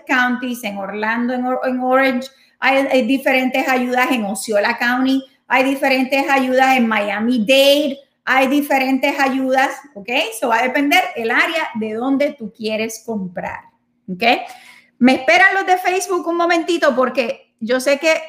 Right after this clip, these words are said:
Instagram me están haciendo también preguntitas por aquí y no los quiero dejar, ¿verdad? Que no les estoy prestando atención. Eh, J-, eh, J M Singh me dice, "Hola desde Claremont. ¿Qué hay de cierto que el año próximo van a bajar las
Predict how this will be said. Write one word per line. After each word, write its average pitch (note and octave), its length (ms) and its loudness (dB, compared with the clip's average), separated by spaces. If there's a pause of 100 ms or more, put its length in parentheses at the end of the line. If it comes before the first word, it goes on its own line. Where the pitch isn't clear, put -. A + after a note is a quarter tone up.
(120)
Instagram C#4+ 580 2
me A3 60 -2
están A3 200 -2
haciendo C4+ 320 0
también C4+ 320 0
preguntitas C4+ 520 0
por C#4 120 -4
aquí D#4 340 -6
y A#3 140 -6
no G#3 260 -4
los B3 240 -2
quiero B3+ 380 0
dejar, A#3 480 0 (400)
¿verdad? A#3 380 0
Que A4 180 -4
no A#3 100 0
les A3+ 140 0
estoy A#3 200 -2
prestando A#3+ 440 -4
atención. C#4 680 -2 (680)
Eh, B3 220 0
J-, D4+ 500 4
eh, B3+ 320 0
J D#4+ 400 4
M E4+ 100 -2
Singh E4+ 460 -2
me C4+ 140 0
dice, C4+ 560 -4 (360)
"Hola E4 280 4 (160)
desde D4+ 260 4
Claremont. C#4+ 800 0
¿Qué C#4+ 160 2
hay E4+ 200 2
de F4+ 120 -4
cierto F4 540 -4
que B3+ 100 -6
el A#3 60 -4
año C4 300 -4
próximo D#4 520 -4
van A3 200 -4
a C4+ 60 0
bajar C4 320 0
las C#4 180 -2